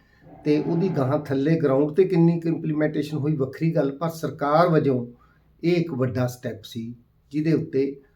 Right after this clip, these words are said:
ਹੁਣ ਮੋਦੀ ਸਰਕਾਰ ਬਹੁਤ ਦੇਰ ਤੋਂ, ਅ, ਲਾਰਮ ਲੱਪਾ ਕਰਦੀ ਰਹਿੰਦੀ ਹੈ। ਤੇ ਬਾਕੀ ਕਈ ਸਾਰੇ ਸੂਬਾ ਸਰਕਾਰਾਂ ਦੇ ਵਿੱਚ ਵੀ ਇਹ ਗੱਲ ਰਹਿੰਦੀ ਹੈ। ਅ, ਇਸ ਤੋਂ ਇਲਾਵਾ ਉਹਨਾਂ, ਅ, ਦੇ ਜਿਹੜੇ,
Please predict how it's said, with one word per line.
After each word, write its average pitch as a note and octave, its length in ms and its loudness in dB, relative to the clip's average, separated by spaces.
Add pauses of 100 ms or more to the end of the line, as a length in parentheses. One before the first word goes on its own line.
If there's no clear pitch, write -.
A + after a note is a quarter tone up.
(300)
ਹੁਣ C#3+ 160 4
ਮੋਦੀ C3 380 0
ਸਰਕਾਰ A2+ 540 -8
ਬਹੁਤ D#3 380 -2 (220)
ਦੇਰ C3+ 280 2
ਤੋਂ, A#2 340 -6 (300)
ਅ, A#2+ 240 -4
ਲਾਰਮ C3+ 360 0
ਲੱਪਾ A#2+ 500 -8 (100)
ਕਰਦੀ A2 340 -8
ਰਹਿੰਦੀ A2 420 -8
ਹੈ। G2+ 140 -14 (420)
ਤੇ A#2 420 0 (100)
ਬਾਕੀ B2 340 -8
ਕਈ C3 240 0
ਸਾਰੇ A#2+ 280 -4
ਸੂਬਾ D3+ 340 0
ਸਰਕਾਰਾਂ A#2 500 -6
ਦੇ A2+ 140 -10
ਵਿੱਚ G#2+ 260 -16
ਵੀ A#2 220 -6
ਇਹ A#2+ 80 -8
ਗੱਲ G2+ 260 -12 (360)
ਰਹਿੰਦੀ C3+ 380 -4
ਹੈ। - 120 -20 (1120)
ਅ, D#3+ 540 4
ਇਸ G3 200 6
ਤੋਂ A#3 220 2
ਇਲਾਵਾ C3+ 560 2 (1500)
ਉਹਨਾਂ, F3+ 600 8
ਅ, D3 420 0
ਦੇ C#3+ 300 4
ਜਿਹੜੇ, C#3+ 580 2